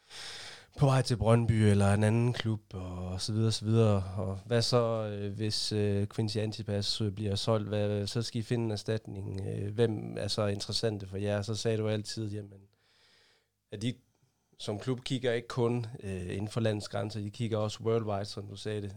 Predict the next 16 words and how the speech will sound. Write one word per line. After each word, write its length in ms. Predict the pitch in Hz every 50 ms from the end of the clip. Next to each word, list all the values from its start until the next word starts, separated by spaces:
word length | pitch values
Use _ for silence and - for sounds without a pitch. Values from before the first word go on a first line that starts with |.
| 117 117
Hvad, 360 | 113 117 113 113 110 110 110
hvordan, 400 | 101 107 110 120 113 123 131 135
det 100 | 131 127
er 80 | 143 139
det 120 | 151 147
her 120 | 139 135 131
med 220 | 131 131 127 127
hele... 300 | 127 131 131 131 131 127
Øh, 680 | 117 107 104 101 101 110 - 58 - - - - - - - _ - - - _ _ _ _
hvordan 240 | - 120 127 131 123
fungerer 380 | - 143 - - 180 165 131
den 200 | 113 113 110 104
agentverden 800 | 101 98 - 127 120 117 - - 92 95 92 92 98 90 90 - - -
med 120 | 95 92
scouts 680 | - - - 117 104 101 107 107 110 - - - - -
og 680 | - - 107 - - - - - 53 - - 104 104